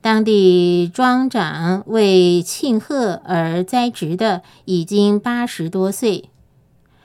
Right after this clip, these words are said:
每年农历三月，全台规模最大的自信戏都会在这里上演，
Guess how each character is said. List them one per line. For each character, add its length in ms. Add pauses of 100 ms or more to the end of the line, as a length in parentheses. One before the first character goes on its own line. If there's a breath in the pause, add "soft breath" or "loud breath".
(360 soft breath)
每 180
年 500
农 220
历 160
三 280
月， 460
全 260
台 280
规 180
模 260
最 280
大 260
的 300 (540 soft breath)
自 360
信 400
戏 460 (120)
都 220
会 360
在 360
这 160
里 260
上 300
演， 360